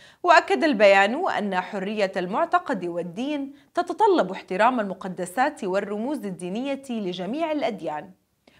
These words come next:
مناشدا المجتمع الدولي بمحاسبة المسؤولين عن هذه الجريمة، مع توفير الحماية الكافية لجميع الأقليات الدينية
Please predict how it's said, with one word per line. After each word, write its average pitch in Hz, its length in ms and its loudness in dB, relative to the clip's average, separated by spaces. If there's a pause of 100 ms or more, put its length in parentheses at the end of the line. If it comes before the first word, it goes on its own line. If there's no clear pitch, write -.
مناشدا 320 580 4
المجتمع 185 460 -4
الدولي 190 500 -2
بمحاسبة 294 720 -4
المسؤولين 254 600 -4
عن 202 220 0
هذه 226 340 -4
الجريمة، 196 560 -4 (460)
مع 466 80 6 (100)
توفير 311 360 0
الحماية 202 600 -2
الكافية 277 480 -4
لجميع 226 540 -4
الأقليات 196 680 -4
الدينية 175 720 -6